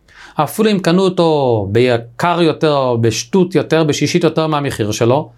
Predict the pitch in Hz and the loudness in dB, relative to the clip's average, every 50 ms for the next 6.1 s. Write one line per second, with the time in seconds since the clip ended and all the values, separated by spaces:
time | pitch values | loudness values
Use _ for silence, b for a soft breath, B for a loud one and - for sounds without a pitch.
0 | b b b b b b b 117 123 123 131 127 147 139 - - 233 226 214 202 | b b b b b b b -2 -2 0 0 0 -2 -2 -2 0 0 0 2 0
1 | 202 202 202 180 147 139 170 175 - 214 208 208 226 226 226 208 202 202 240 247 | 0 -2 -4 -6 -4 -4 -4 -2 0 -2 -2 0 0 -2 -2 -2 -2 -2 0 0
2 | 247 247 240 233 233 - _ _ _ b b b b b b b 175 190 202 190 | 2 0 0 -2 -4 -12 _ _ _ b b b b b b b 2 2 4 2
3 | 175 - 180 180 180 180 170 160 160 170 175 165 160 160 147 120 127 131 139 139 | 0 0 2 2 2 4 2 2 2 2 2 2 2 0 -2 0 0 0 0 0
4 | 151 147 143 151 156 156 - 190 196 - 143 143 135 131 165 196 190 156 165 160 | 0 0 0 0 0 -2 -4 -4 -2 0 0 0 0 2 2 0 2 2 2 2
5 | 143 139 135 123 - 190 180 175 151 143 135 - 127 113 - 127 135 156 160 - | 2 0 -2 -2 0 0 0 0 0 0 -2 -4 -4 -2 0 2 2 2 2 0
6 | - | -4